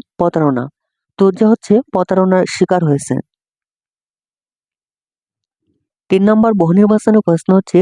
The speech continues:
উদ্দীপকে বর্ণিত পরিস্থিতিতে তুর্য। উত্তর হচ্ছে তিনের ঘ, এক, দুই, তিন। এক নম্বর হচ্ছে দেশের বাইরে পাচার হতে পারে। দেশের বাইরে পাচার হতে পারে। দুই নম্বর হচ্ছে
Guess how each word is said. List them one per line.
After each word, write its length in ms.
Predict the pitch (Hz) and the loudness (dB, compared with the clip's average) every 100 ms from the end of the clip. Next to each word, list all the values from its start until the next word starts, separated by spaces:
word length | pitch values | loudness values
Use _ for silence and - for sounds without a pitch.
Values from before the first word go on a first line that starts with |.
| 208 | 2
উদ্দীপকে 500 | 190 202 202 208 214 | 0 0 -2 0 0
বর্ণিত 420 | 160 160 180 - 170 254 _ _ | 0 0 -2 0 -2 -2 _ _
পরিস্থিতিতে 640 | 185 190 190 214 214 214 214 | 0 0 0 0 0 2 0
তুর্য। 240 | - 196 170 147 233 - | 0 0 0 -2 -2 -4
উত্তর 240 | 180 196 | -2 2
হচ্ছে 260 | 196 202 214 | 2 0 -2
তিনের 280 | 208 165 160 | 0 0 0
ঘ, 80 | 143 127 117 _ _ _ | 0 -2 -2 _ _ _
এক, 140 | 147 170 | -6 -4
দুই, 140 | 170 170 | -2 0
তিন। 180 | - 151 220 _ _ _ 180 | 2 0 -2 _ _ _ -6
এক 100 | 180 | 0
নম্বর 260 | 208 214 220 | 0 2 0
হচ্ছে 240 | 226 - 220 180 | 0 0 0 2
দেশের 260 | 175 - 185 | 0 0 -2
বাইরে 340 | 170 175 160 226 _ _ | 0 2 2 0 _ _
পাচার 280 | 160 165 196 | -6 -2 0
হতে 180 | 185 175 | 0 0
পারে। 220 | 147 123 120 _ _ _ - | 0 -2 -4 _ _ _ -2
দেশের 320 | 175 175 208 | 0 2 0
বাইরে 320 | 196 202 180 262 | 2 2 2 0
পাচার 280 | 190 180 196 | -4 -2 -2
হতে 160 | 196 208 | -2 -2
পারে। 200 | 196 156 214 - | 0 0 -2 -4
দুই 160 | 143 180 | -2 0
নম্বর 240 | 190 196 202 | 0 0 0
হচ্ছে 260 | 214 - | -2 -2